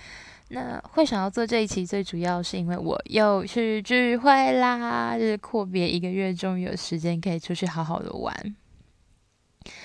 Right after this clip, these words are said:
那主要就是在这三天的时间里面，第一天呢，我做了，嗯，蛮正式的第一次，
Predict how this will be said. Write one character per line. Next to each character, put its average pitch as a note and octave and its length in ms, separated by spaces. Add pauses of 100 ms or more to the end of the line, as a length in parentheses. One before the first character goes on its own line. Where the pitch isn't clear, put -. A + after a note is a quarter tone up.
(320)
那 C#4+ 300 (240)
主 - 200
要 B3 120
就 C#4 120
是 C4+ 180
在 G#3 300
这 G3 360
三 G#3 480
天 G3+ 260
的 F3+ 140
时 E3+ 220
间 F3 240
里 F3 100
面， - 300
第 B3 160
一 B3 60
天 A3 180 (160)
呢， F#3 160
我 E3+ 100
做 F#3 280
了， E3+ 180 (460)
嗯， - 360 (720)
蛮 F#3 300
正 B3 260
式 A3 240
的 F3+ 140
第 G#3 220
一 G3 40
次， - 220